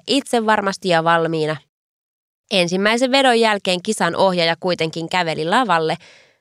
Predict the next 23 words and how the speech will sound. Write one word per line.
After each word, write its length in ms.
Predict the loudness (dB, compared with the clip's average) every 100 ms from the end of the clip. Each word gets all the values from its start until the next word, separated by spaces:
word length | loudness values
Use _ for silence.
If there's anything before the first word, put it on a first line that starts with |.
| _ _ -4
ja 140 | 0
alkoi 300 | 0 0 0
jakaa 300 | 2 0 0
mulle 200 | 0 -4 -2
ohjeitaan. 720 | -2 -2 -6 -8 -4 -4 -4 -12 _ -20 -20 _ -2
"Hymyile 460 | 2 2 2 0 -4 -6
enemmän, 560 | -8 -6 -10 -14 -16 -16 -20 -18 0
levitä 440 | 2 4 2 0 -2 -2
käsiäsi 520 | -4 -4 -6 -4 -2
näin, 880 | 0 0 0 2 0 0 0 0 -2 -6 -4
liiku 720 | 0 2 2 2 0 -4 -2
lavalla." 480 | -2 -2 -2 -4 -8 -10 _ _ _ _ _ _ _ _ _ _
Tajusin, 460 | 0 2 2 0 -2 -4
että 200 | -2 0
se 160 | 2
mikä 260 | 0 0 -2
Suomessa 500 | 0 0 0 -6 -4
oli 240 | -2 0
liikaa, 580 | 0 0 0 0 -2 -2 -8 _ _
oli 220 | 2 2
maailmalla 600 | 2 2 2 0 -2 0
liian 320 | -2 -2 -4 -6
vähän. 400 | -8 -8 -14